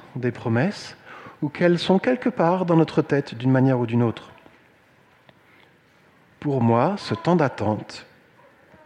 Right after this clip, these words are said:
cette attente est un temps propice pour parler de notre espérance à nos enfants,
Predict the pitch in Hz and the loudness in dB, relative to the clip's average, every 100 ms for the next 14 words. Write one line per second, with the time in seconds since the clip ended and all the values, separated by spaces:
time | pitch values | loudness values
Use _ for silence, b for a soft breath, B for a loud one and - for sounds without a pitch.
0 | _ - - - 110 143 135 131 147 139 | _ -20 -20 -12 -6 -4 -2 -2 -2 0
1 | 123 - 135 - - 196 - 156 - - | 0 2 0 0 0 -2 0 -6 -6 -14
2 | - _ b b b b b b b b | -16 _ b b b b b b b b
3 | _ _ - 117 - 165 151 170 190 131 | _ _ -8 -8 -2 0 2 4 4 4
4 | 120 110 127 - 127 110 110 104 - - | 4 2 -2 -4 -2 0 0 -2 -6 -12
5 | - 117 123 151 156 - 101 113 | -4 0 2 0 0 -4 -6 -6